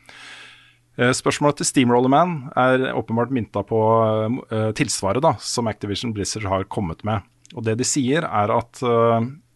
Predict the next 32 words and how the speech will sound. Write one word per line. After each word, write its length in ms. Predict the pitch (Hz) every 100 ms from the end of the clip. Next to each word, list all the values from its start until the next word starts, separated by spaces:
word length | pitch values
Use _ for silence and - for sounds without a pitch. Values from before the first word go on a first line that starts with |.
| _ _ _ _ _ - -
at, 320 | 104 - -
eh, 240 | 110 113 110
de 340 | 110 117 117 - _ -
for 240 | - 107
tiden 480 | 107 117 98 143 165 _ _ -
er 140 | - 113
i 40 |
ferd 320 | 117 113 113 123
med 240 | 120 120
å 240 | 123 117
gjøre 580 | 127 117 98 92 107 120 - - - _ -
rundt 260 | 107 123
fem 280 | - 127 107
hundre 420 | 110 107 117 131 120 -
midlertidig 480 | 131 107 87 120 117
ansatte 560 | 101 - 95 - 135
til 160 | - 110
faste 320 | - 110 -
ansatte 540 | 98 - 90 131 170 160
i 120 | 117
selskapet 500 | - 107 - 90 -
totalt. 500 | 113 98 95 _ - _ _ _ _ -
Og 20 |
at 20 | 110
dere 80 |
har 60 | 113
sett 240 | - 110
på 80 | -
det 80 | 104
som 120 | 120
en 60 | 113 104
helhet, 520 | 98 165 - -